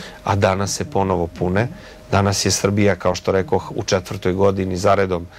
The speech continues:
država sa suficitom u svom budžetu. Pogledajte koliko država u, u Evropi u ovom trenutku može da se pohvali time.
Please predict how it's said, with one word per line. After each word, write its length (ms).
država 480
sa 160
suficitom 720
u 40
svom 280
budžetu. 480
Pogledajte 460
koliko 400
država 440
u, 240
u 80
Evropi 460
u 100
ovom 200
trenutku 440
može 260
da 100
se 140
pohvali 440
time. 340